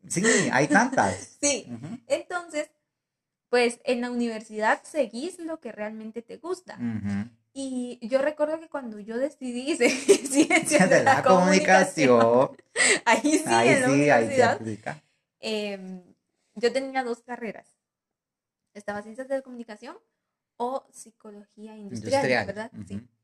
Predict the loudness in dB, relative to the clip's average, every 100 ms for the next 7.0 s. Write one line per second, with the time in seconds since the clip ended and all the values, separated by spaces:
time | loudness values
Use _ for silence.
0 | _ -2 2 2 2 -2 -10 _ _ _
1 | -6 -2 0 0 2 2 2 _ -14 -12
2 | -14 -20 -14 -14 -12 -16 -16 -18 -14 -12
3 | -6 -4 -4 -6 -12 -20 -20 -20 -20 -20
4 | _ -20 -18 -18 -20 -20 _ -20 _ _
5 | -20 -20 _ _ _ _ _ _ _ -20
6 | _ -20 -18 -18 -16 -18 -18 -18 -18